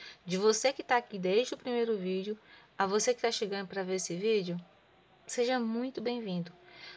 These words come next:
Ajude a gente, deixa o like, se inscreve, compartilha, clica no sininho de notificações.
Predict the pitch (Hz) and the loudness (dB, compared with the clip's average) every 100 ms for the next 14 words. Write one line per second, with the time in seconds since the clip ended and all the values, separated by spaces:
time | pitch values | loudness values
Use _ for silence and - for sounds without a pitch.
0 | - - 190 302 - 226 202 196 185 208 | -4 2 2 2 2 2 0 -6 -4 -4
1 | 208 208 180 175 175 214 214 - 175 175 | -2 0 0 0 -2 -8 -8 -4 -4 -4
2 | 196 208 202 - 190 185 214 226 233 - | -10 -10 -8 -6 -6 -6 -8 -6 -8 -6
3 | 190 190 185 180 - 175 175 165 185 | -8 -6 -6 -6 -8 -8 -8 -8 -8